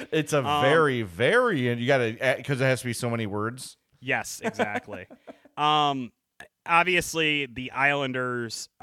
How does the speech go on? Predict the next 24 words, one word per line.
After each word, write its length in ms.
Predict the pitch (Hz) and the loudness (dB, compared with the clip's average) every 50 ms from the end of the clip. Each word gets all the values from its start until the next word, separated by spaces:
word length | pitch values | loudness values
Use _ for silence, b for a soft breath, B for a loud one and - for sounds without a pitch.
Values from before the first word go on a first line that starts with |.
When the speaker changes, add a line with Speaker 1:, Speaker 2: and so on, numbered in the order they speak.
| - - | -12 -8
Speaker 2:
have 160 | - 139 120 | -6 -6 -4
a 40 | 120 | -4
really 260 | 120 120 120 120 120 | -4 -4 -4 -4 -4
good 180 | 117 117 107 | -6 -8 -8
shot 360 | - - 127 117 113 110 110 113 | -6 -4 -2 -2 -2 -2 -2 -4
at 180 | 113 113 113 | -4 -4 -4
it. 100 | 113 - - | -6 -8 -8
The 80 | 101 | -8
Hurricanes 600 | - 123 131 135 127 - - 127 120 120 117 - | -6 -6 -6 -6 -6 -6 -6 -6 -6 -6 -6 -6
have 140 | 135 123 113 | -6 -6 -6
a 60 | 113 | -6
good 240 | 107 107 113 113 107 | -8 -8 -8 -8 -8
shot 380 | - - 127 113 107 107 107 110 | -8 -6 -4 -4 -4 -4 -4 -4
at 240 | 107 107 107 107 107 | -4 -4 -6 -6 -6
it. 220 | 107 107 104 - _ _ b b b b b b b b | -6 -6 -8 -10 _ _ b b b b b b b b
I, 140 | 127 127 131 - 113 | -4 -4 -4 -4 -4
I 100 | 123 127 | -4 -4
like 340 | 120 123 127 127 123 - - | -2 -2 -2 -2 -4 -4 -8
what 160 | 127 - - | -10 -10 -10
the 60 | 117 | -12
Flyers 580 | - - - 117 113 120 120 117 120 120 113 - | -14 -10 -6 -4 -2 -2 -2 -2 -4 -6 -8 -8
have 140 | 123 110 101 | -10 -10 -8
done. 280 | 107 113 113 113 113 110 | -6 -4 -4 -4 -4 -4
I, 120 | 110 107 | -6 -8